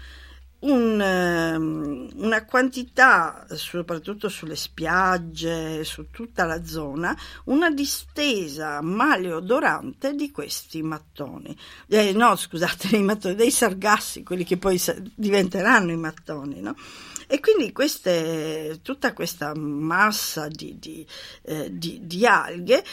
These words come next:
pare appunto sia, eh, mette anche a rischio l'ecosistema marino, perché naturalmente oltre che sulle spiagge viaggiano nel mare e quindi danno fastidio anche a quelle che è, eh, i, i pesci, le varie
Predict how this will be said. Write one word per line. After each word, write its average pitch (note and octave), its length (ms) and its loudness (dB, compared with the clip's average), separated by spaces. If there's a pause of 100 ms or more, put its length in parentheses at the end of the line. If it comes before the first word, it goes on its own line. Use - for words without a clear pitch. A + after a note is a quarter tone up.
(200)
pare G3+ 280 8
appunto G#3+ 580 -2
sia, C4 600 2
eh, D#3+ 520 -4
mette A#3+ 360 2
anche A#3+ 280 0
a C#4+ 40 2
rischio C4 540 -4
l'ecosistema F3+ 800 -2
marino, E3+ 480 0
perché E3+ 280 -8
naturalmente F3+ 640 -2
oltre F3 240 -2
che D3+ 100 -10
sulle F3+ 280 -4
spiagge E3+ 500 -6
viaggiano E3 480 -4
nel E3 160 -4
mare E3 440 -4
e F3+ 40 -10
quindi A#3+ 280 -2
danno F#3 280 -2
fastidio F#3+ 640 -2
anche E3 360 -2
a - 20 -4
quelle E3 280 -4
che D3+ 180 -6
è, E3+ 180 -6 (400)
eh, - 100 -4
i, D#3 1080 -6
i D#3+ 120 -12
pesci, E3+ 720 0
le D#3+ 160 -2
varie E3 600 -2